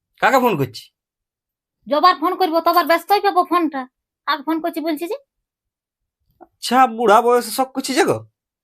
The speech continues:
Speaker 2: বুড়া বয়সে, বুড়া বয়সে তখন করতে খারাপ কাজটা ভালো লাগছে।
Speaker 1: ও
Speaker 2: গলিটা
Speaker 1: বাবা।
Speaker 2: আসতে আসতে কাকে বলতেছিল?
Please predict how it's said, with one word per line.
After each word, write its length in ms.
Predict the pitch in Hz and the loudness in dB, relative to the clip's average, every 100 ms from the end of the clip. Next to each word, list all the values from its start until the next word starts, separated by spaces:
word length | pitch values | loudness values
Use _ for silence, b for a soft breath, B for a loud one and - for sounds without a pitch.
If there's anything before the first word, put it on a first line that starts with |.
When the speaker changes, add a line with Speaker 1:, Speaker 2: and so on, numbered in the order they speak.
| - | -14
Speaker 2:
বুড়া 220 | 240 247 | -6 -2
বয়সে, 280 | 302 311 302 | -2 -2 -6
বুড়া 340 | 277 262 262 | -6 0 0
বয়সে 260 | 294 320 294 | 2 -2 -2
তখন 180 | 311 302 | -2 -2
করতে 300 | 311 - 359 339 302 220 226 | -4 0 2 2 -2 -8 -8
খারাপ 240 | 247 294 302 | 0 0 0
কাজটা 260 | 320 311 | -2 0
ভালো 240 | 277 269 330 | 2 2 2
লাগছে। 440 | 277 220 - - _ _ _ _ _ 831 831 831 831 _ _ _ _ _ _ _ _ _ _ | -2 -4 -14 -20 _ _ _ _ _ _ _ _ _ _ _ _ _ _ _ _ _ _ _
Speaker 1:
ও 40 | 214 | -4
Speaker 2:
গলিটা 280 | 269 349 | 0 2
Speaker 1:
বাবা। 100 | 339 | 2
Speaker 2:
আসতে 180 | 339 - | 0 0
আসতে 240 | 349 339 339 | -2 -2 0
কাকে 220 | 370 381 | 0 0
বলতেছিল? 420 | 370 285 269 214 | -2 -4 -6 -10